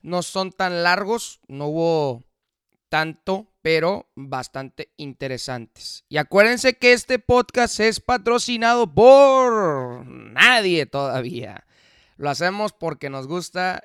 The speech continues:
y porque me gusta y quiero darles mi opinión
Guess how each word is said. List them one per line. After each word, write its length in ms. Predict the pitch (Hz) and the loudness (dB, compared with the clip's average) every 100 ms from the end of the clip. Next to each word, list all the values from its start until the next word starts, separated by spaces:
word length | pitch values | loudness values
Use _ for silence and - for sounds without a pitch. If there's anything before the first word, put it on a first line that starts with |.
| - | -14
y 400 | 156 170 180 - _ _ _ _ _ _ _ | -10 -8 -8 -12 _ _ _ _ _ _ _
porque 360 | 147 - 190 | -16 -10 -10
me 180 | 208 190 | -8 -8
gusta 580 | 180 170 - 165 165 - _ _ _ | -8 -10 -10 -10 -10 -12 _ _ _
y 680 | 139 143 156 160 170 - _ _ _ _ _ _ | -12 -6 -4 -4 -6 -10 _ _ _ _ _ _
quiero 760 | - 131 135 147 147 147 139 - _ _ | -14 -10 -6 -4 -4 -6 -8 -14 _ _
darles 500 | 123 131 131 147 143 | -10 -6 -6 -6 -8
mi 140 | 139 135 | -8 -12
opinión 760 | - 120 127 156 180 180 - | -12 -14 -10 -6 -6 -6 -12